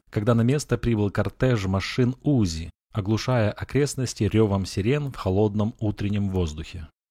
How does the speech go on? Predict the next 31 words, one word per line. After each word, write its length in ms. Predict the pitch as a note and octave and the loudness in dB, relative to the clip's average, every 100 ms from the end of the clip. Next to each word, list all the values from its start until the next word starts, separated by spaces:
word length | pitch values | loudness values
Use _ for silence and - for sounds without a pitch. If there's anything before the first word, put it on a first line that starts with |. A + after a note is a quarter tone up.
| _ _ _ _ | _ _ _ _
Дана 340 | - C3+ D#3+ D3+ | 0 4 6 4
Данник 440 | C3+ F#3+ F3+ A2+ | 2 2 2 0
стояла 420 | - B2 D#3 E3+ | 0 2 4 4
на 140 | E3 E3+ | 2 2
обочине 560 | D3 G2+ F2+ G2+ F#2 | 4 4 2 0 0
и 20 | G#2 | 0
смотрела, 520 | - C#3 B2+ G#2 F#2+ | -2 0 0 2 2
как 220 | C3 B2 | 0 0
лимузин 400 | A2 G#2+ G#2 C3 | 0 2 0 0
посольства 540 | G#2+ G2+ C#3 C3 - | -2 0 0 -2 -2
умчался 540 | A2 G#2 A2 G2+ - A2+ | -2 0 0 0 -2 -4
прочь. 600 | - F#2+ D2 - - - _ _ _ _ _ | -2 -4 -4 -8 -14 -14 _ _ _ _ _
Она 180 | B2 D#3 | 0 2
не 100 | E3 | 2
поняла 360 | D#3 D#3 D#3 B2+ | 0 0 2 0
причин 400 | - F#2+ B2+ B2 | -2 0 0 0
колебаний 500 | G#2 G#2+ A#2+ A#2+ B2 | 0 0 2 2 2
Лэнгдона, 600 | C3+ A2 F2 D#2+ D#2+ D#2+ _ | 2 0 0 -4 -6 -12 _
но 80 | A#2 | -4
теперь 380 | B2 D#3+ G3+ G3 | -4 -2 -4 -2
это 220 | - D3 C3 | -4 0 2
уже 260 | A#2 B2 | 2 2
не 160 | B2+ G#2 | 0 2
имело 280 | G2+ G#2+ G2 | 2 2 0
значения, 600 | G#2 G2 F2+ D#2 D2 E2 _ - | -2 -2 -2 -4 -8 -14 _ -8
поскольку 400 | F#2+ - G2+ G#2+ | -4 0 0 -2
оба 320 | - E3+ D#3+ | 0 2 2
оказались 600 | - A2+ F#2 A#2 B2+ B2 | 0 -2 0 0 0 0
под 160 | - - | -4 -4
контролем 500 | F#2+ F2+ A2 A2 G2 | -2 0 0 0 -2
посла, 480 | F#2 F2 A#2+ C#3 | -4 -4 0 0